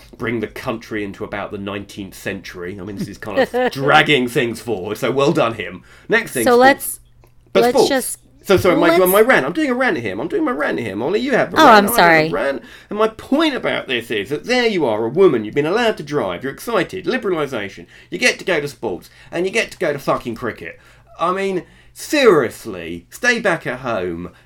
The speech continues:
Speaker 1: Do something else. Cricket is dull. And I'm telling you here is, you know, it's supposed to be one of our national
Speaker 2: <laughs>
Speaker 1: sports here in England. Why?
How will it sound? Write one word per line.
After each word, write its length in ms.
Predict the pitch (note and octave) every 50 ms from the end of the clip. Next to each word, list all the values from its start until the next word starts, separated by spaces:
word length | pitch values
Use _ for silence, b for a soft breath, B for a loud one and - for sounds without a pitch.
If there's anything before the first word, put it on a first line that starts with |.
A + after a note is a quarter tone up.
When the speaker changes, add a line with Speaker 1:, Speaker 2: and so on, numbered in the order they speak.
| b b
Speaker 1:
Do 160 | - G#3+ A#3+ G#3+
something 420 | E3+ G3+ E3 C#3+ B2+ C#3+ B2+ A#2+
else. 500 | A#2+ A2+ G2+ F2+ E2 D#2+ - - - -
Cricket 360 | - - B3 A3+ A3 - - B2+
is 200 | A2 G#2 G2+ G2+
dull. 460 | G2 C#3+ C#3 A#2+ A2 G2 D#2+ E2+ F#2
And 100 | A2 A#2+
I'm 160 | B2 C3 C#3
telling 300 | C3+ G#3+ A3 F#3+ D#3+ C3
you 140 | A2 G#2 G#2+
here 300 | B2 C3+ B2 G#2+ G2 F2+
is, 200 | F#2 F#2 - -
you 80 | C3+
know, 160 | A2 F#2 F2 F2+
it's 220 | F2 G2 G2+ -
supposed 240 | - D3 C#3+ C3+ C3+
to 60 | -
be 100 | - A2+
one 140 | G#2 A2 G#2
of 100 | G#2 G#2
our 120 | G#2 F#2+ F#2
national 420 | G#2 G2 - G#3+ - E2+ F2 F#3+
Speaker 2:
<laughs> 0 |
Speaker 1:
sports 280 | F3+ - B2+ G#2+ E3+ -
here 140 | A2+ F#2+ F2+
in 60 | F2
England. 340 | F2+ F2+ F2 E2+ F#2 E2+ F2+
Why? 600 | G#2 D3 F#3 F#3 D#3+ B2+ G#2+ F#2 F2+ D#2+ D2 -